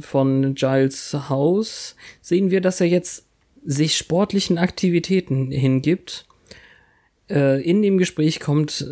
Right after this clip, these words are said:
dabei heraus, dass er die Kreaturen nicht aus der Beschreibung alleine zuordnen kann und Buffy fragt Giles, wie es ihm geht.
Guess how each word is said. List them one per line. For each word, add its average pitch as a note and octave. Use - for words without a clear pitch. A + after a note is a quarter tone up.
dabei C#3
heraus, C3+
dass C3+
er C#3
die C3+
Kreaturen C#3
nicht D3
aus C3+
der F3
Beschreibung C3
alleine E3+
zuordnen C#3+
kann C#3
und B2
Buffy D3
fragt C#3+
Giles, D3+
wie B2+
es D3
ihm B2+
geht. -